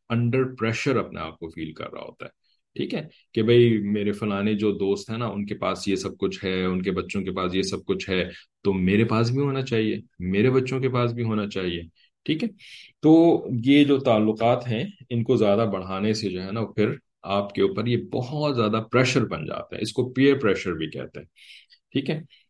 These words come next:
तो इसमें ताल्लुकात के बढ़ाने में दो बातें हैं, उम्मीद है कि आप लोग कुछ लिख भी रही होंगी। ठीक है, कुछ लिख भी लिया करें ताकि, क्योंकि ऐसी चीजें होती हैं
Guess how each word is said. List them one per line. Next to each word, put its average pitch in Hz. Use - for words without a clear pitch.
तो 143
इसमें 156
ताल्लुकात 123
के 143
बढ़ाने 113
में 113
दो 101
बातें 73
हैं, 76
उम्मीद 113
है 117
कि 113
आप 98
लोग 95
कुछ -
लिख 95
भी 95
रही 87
होंगी। 80
ठीक -
है, 120
कुछ -
लिख 90
भी 104
लिया 98
करें 90
ताकि, 87
क्योंकि 95
ऐसी 98
चीजें 104
होती 92
हैं 92